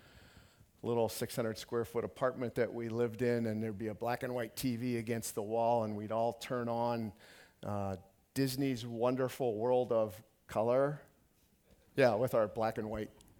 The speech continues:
television. So my dad was always amazed at color. Well, this is what we're gonna look into this morning. Mary's confronted with what I would describe as, in her mind,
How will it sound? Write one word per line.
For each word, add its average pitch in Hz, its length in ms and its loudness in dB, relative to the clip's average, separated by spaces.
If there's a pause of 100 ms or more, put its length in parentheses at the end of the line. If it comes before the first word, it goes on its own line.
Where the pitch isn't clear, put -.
(120)
television. 92 720 -2
So 87 240 -8 (180)
my 113 100 -4
dad 110 320 -2
was 104 160 -8
always 104 280 -6
amazed 104 540 -4 (420)
at 101 260 -4
color. 107 560 4 (300)
Well, 147 200 6
this 208 360 2
is 285 280 2 (120)
what 175 200 6
we're 185 140 6
gonna 180 200 8
look 151 360 4
into 156 560 0
this 120 320 -4
morning. 147 480 2
Mary's 208 460 4
confronted 147 840 2 (440)
with 131 540 0
what 123 200 0
I 131 80 6
would 131 160 2
describe 117 520 2
as, 113 320 4
in 107 200 -4
her 139 180 -2
mind, 110 400 0